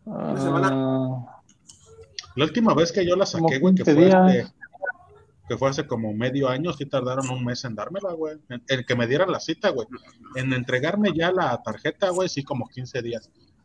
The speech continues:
Speaker 3: Pero en que me dieran cita, güey, sí como un puto mes, güey.
Speaker 2: Sí, como quince días. Sí, porque yo hice, ¿qué?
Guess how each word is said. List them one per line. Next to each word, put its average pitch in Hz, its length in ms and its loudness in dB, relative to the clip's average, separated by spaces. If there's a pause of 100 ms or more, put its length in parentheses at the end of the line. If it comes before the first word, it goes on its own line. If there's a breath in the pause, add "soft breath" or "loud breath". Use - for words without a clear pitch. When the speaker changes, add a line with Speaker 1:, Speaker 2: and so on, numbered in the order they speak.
(180)
Speaker 3:
Pero 120 180 2
en 113 160 -2
que - 180 -6
me 113 140 -4
dieran 143 320 0
cita, 151 280 -4
güey, 170 200 -4
sí 156 100 -10
como 120 200 -6
un 120 60 -6
puto 131 300 -6
mes, 107 420 -8
güey. 107 120 -14 (920)
Speaker 2:
Sí, 180 200 8
como 165 260 6
quince 160 260 6
días. 156 260 10
Sí, 220 180 12
porque 165 280 8
yo 190 220 12
hice, 165 560 10 (1600)
¿qué? - 320 6